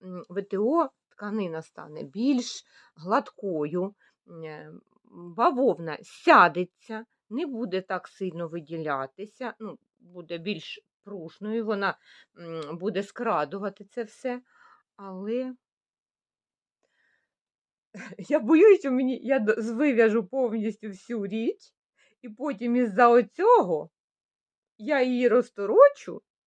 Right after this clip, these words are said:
бо не зможу носити. А якщо так, то навіщо чекати? Треба розторочувати зараз. По-перше, вона стане, е, менше ось на таку кількість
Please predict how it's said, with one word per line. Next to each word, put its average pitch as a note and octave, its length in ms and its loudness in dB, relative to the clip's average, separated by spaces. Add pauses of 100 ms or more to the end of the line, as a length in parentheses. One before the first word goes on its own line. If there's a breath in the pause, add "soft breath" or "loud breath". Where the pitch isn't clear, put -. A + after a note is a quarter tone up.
(720 soft breath)
бо C4 440 4
не A3+ 140 4
зможу E4+ 320 2
носити. F4+ 580 -2 (760)
А E4 120 -4
якщо D4+ 380 -4
так, F#3+ 460 -8 (200)
то G3 80 -10
навіщо G#3+ 560 4
чекати? A4+ 600 0 (360 soft breath)
Треба E4 300 0
розторочувати A3+ 840 2
зараз. G3 540 4 (260 loud breath)
По-перше, F3+ 800 -2 (160)
вона E4 380 2
стане, D#3+ 540 -4 (240)
е, D#3 540 -4
менше B3+ 440 2
ось A3+ 200 4
на G#3 220 2
таку G#3+ 320 -4
кількість G#3 600 -10